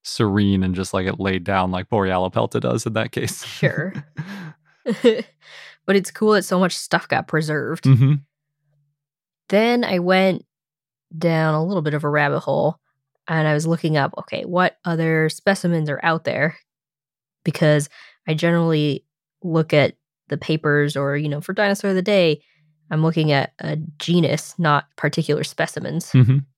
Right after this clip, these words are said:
Speaker 2: unless it's just the holotype. But anyway, so there's some other really cool sounding ones. There's, like, a whole Wikipedia page of just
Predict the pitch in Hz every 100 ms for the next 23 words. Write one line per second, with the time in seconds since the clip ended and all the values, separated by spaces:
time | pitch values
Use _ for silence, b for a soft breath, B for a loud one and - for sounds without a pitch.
0 | _ _ _ - 156 139 - - - -
1 | - - - 165 190 - 180 151 147 B
2 | B B B B _ _ _ - 196 196
3 | 202 214 262 208 196 285 - 214 - 190
4 | 202 160 139 143 160 156 143 135 135 -
5 | - 233 202 180 185 165 214 190 165 185
6 | 170 165 156 - 170 160 151 147 170 -